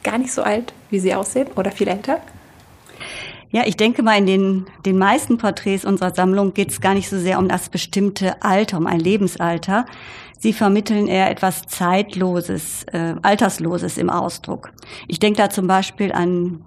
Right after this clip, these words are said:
Speaker 2: unsere berühmte Lies mit dem Sonnenschirm. Renoir malte sie, da war sie gerade mal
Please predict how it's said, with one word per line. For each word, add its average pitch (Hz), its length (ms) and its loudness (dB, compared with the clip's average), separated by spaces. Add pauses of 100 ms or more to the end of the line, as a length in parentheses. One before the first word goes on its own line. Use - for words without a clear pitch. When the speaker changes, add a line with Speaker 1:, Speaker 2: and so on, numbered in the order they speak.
Speaker 2:
unsere 180 240 -2
berühmte 208 380 2
Lies 202 420 2
mit 190 160 0
dem 185 140 2
Sonnenschirm. 170 760 0 (340)
Renoir 190 460 4
malte 202 480 0
sie, 214 400 -2 (380)
da 185 120 2
war 185 160 2
sie 196 120 0
gerade 190 300 0
mal 185 400 0